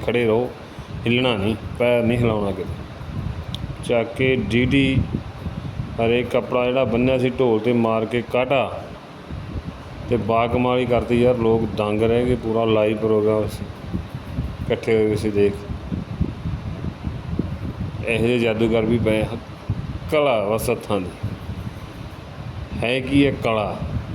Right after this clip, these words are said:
ਇਹ, ਇਹ ਹਰੇਕ ਬੰਦੇ ਦੇ ਹੱਥ 'ਚ ਨਹੀਂ ਹੁੰਦੀ। ਜਿਹਦੇ ਆ ਗਈ,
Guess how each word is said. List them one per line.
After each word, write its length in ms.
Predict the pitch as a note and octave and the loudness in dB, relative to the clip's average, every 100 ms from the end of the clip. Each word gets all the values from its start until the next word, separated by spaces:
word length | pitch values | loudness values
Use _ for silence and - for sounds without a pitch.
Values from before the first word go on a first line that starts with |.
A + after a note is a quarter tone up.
| - - - - - - - - C#3+ | -8 -4 -4 -6 -10 -12 -10 -4 0
ਇਹ, 160 | D3 C#3+ | 2 2
ਇਹ 280 | C#3+ C#3+ B2 | 2 4 4
ਹਰੇਕ 260 | C3 E3+ D#3+ | 4 4 4
ਬੰਦੇ 260 | C#3+ C3+ | 4 6
ਦੇ 100 | C3 | 4
ਹੱਥ 180 | B2 A2 | 2 0
'ਚ 120 | G2+ | 0
ਨਹੀਂ 140 | G2+ A#2 | 2 4
ਹੁੰਦੀ। 180 | A#2 A#2 | 4 4
ਜਿਹਦੇ 280 | D3+ D#3+ | 4 6
ਆ 160 | B2+ A#2+ | 6 4
ਗਈ, 300 | B2+ C3 | 4 2